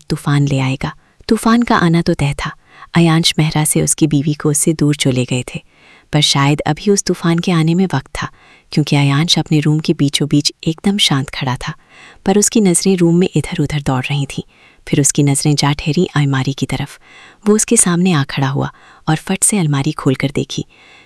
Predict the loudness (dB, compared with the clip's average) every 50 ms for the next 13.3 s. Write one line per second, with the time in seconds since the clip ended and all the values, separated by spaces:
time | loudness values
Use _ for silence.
0 | _ _ 0 2 2 4 4 4 2 2 2 2 2 0 0 0 0 -2 0 -2
1 | -2 0 0 -2 0 -2 -2 0 -2 0 0 -2 -2 -2 -2 -2 -2 -2 -6 -8
2 | -20 -20 -20 _ _ 0 0 0 0 0 0 0 2 2 0 -2 -2 0 0 0
3 | 0 0 0 -2 0 0 -2 -2 -4 -4 -6 -14 -20 -20 -20 _ 0 0 0 2
4 | 2 0 0 2 0 -2 -2 0 0 2 0 0 0 -2 -2 -2 -4 -6 -6 -6
5 | -6 -6 -4 -6 -6 -6 -8 -14 _ _ _ -20 -20 -20 -20 -20 _ -4 -2 -2
6 | -2 0 -2 -4 -2 0 -2 -2 -2 -2 0 0 0 0 0 -2 -2 -2 -4 -4
7 | -4 -4 -4 -4 -4 -2 -2 -2 -2 -2 -4 -2 -2 -2 -2 -2 -4 -4 -6 -10
8 | -14 _ _ _ _ _ _ _ _ _ _ _ 2 2 2 4 2 0 0 0
9 | -2 -4 -2 0 0 0 0 0 0 2 2 2 2 2 0 -2 -4 -8 -18 -20
10 | _ -4 0 2 2 2 2 0 0 0 0 0 0 0 0 -4 0 0 -2 -2
11 | 0 -2 -6 -6 -8 -8 -10 -10 -10 -12 -12 _ _ _ _ _ _ _ _ 0
12 | 0 0 2 2 0 2 2 0 -2 0 -2 -2 0 2 2 2 2 2 2 2
13 | 0 0 0 0 0